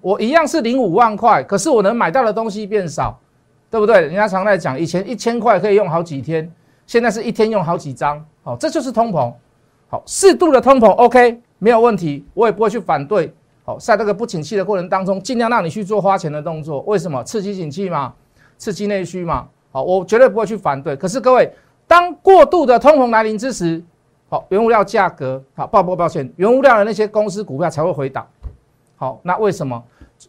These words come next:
央行就势必做一个调整的嘛。我们先不要把它讲这么恐怖啦，当然你大概知道我要讲什么，就是调利率啦。哦，那还没有到那个时刻，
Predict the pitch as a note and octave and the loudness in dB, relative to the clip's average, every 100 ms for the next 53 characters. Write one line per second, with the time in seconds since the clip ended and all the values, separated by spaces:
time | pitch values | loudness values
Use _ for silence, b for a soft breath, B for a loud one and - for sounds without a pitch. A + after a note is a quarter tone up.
0 | _ _ _ _ F#3 G3+ E3+ E3 F#3 F#3+ | _ _ _ _ -2 0 -2 -4 -6 -6
1 | F3 E3 E3 D#3+ C#3+ C#3 D3 A#2+ A#2 A2+ | -6 -6 -6 -8 -6 -6 -6 -10 -12 -14
2 | B2 D3 G3 G3 G3 F3 F3 D3 A#2+ F3 | -12 -6 -4 -2 -2 0 -2 -4 -8 -8
3 | D3 C3 A#2 D#3+ B2+ G#2 F3 F#3+ D3 F#3 | -8 -10 -8 -8 -8 -6 -6 -6 -6 -4
4 | F3+ E3+ E3+ D3+ E3 E3 C#3+ D#3 A2 B2 | -6 -6 -4 -2 -2 -4 -8 -10 -12 -10
5 | F3 E3+ C3 D#3+ E3 C#3 G#2+ - _ _ | -8 -6 -6 -6 -6 -6 -8 -12 _ _
6 | _ _ _ A2 C3 D#3+ C3 _ _ _ | _ _ _ -16 -6 -6 -6 _ _ _
7 | _ G3+ F4+ D4 D4+ C4 G#3+ G3+ E3 F3+ | _ 0 4 4 4 0 -4 -8 -8 -6